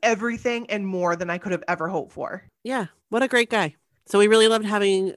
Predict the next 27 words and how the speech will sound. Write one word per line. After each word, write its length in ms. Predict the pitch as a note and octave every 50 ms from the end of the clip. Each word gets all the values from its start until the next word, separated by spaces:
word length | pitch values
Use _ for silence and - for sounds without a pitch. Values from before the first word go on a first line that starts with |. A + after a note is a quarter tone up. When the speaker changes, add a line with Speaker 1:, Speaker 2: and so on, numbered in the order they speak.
| -
Speaker 2:
Chris 260 | - - G3+ F#3 - -
on. 480 | - A3+ A#3+ A3+ A3 A3 A3+ A3+ A3 -
As 240 | - F3 E3 D#3
you 120 | D#3+ D#3+ D#3+
heard, 540 | - - G3 F#3+ F#3 F3+ F3+ F3+ F3+ F#3 G3
he 260 | F#3 - - F#3+ E3+
was 160 | E3 D3+ -
great. 840 | _ - F3 - - F#3 F3+ F3+ F3 F3 F3+ F3 - - - - - - _ _ - _
Next 380 | - F#3+ G3 F#3+ F#3+ - - -
up, 340 | G#3+ F#3+ F#3+ - - _ _ _ _ _ _ -
you 80 | F3+
know, 120 | F3+ F3 E3+
no, 160 | F3 F3 E3 -
we've 160 | F3+ F3 -
had 160 | F#3 E3+ E3
two 160 | - A3+ G#3+
fifths 280 | - - G#3+ G#3 - -
of 120 | G3+ F#3
N 140 | F#3+ G3 G3
sync. 420 | - G#3 G3 G3 A3 - - _ _ _ _ _ _ _ _ _
We 60 | - D#3
would 120 | E3 D#3+
love 120 | D#3+ E3 D#3+
to 80 | - F3+
have 140 | F3+ F3 D#3+
Lance 400 | D#3+ D#3+ D#3+ D#3+ E3 F3 - -
on. 300 | F3 E3+ E3+ E3+ F#3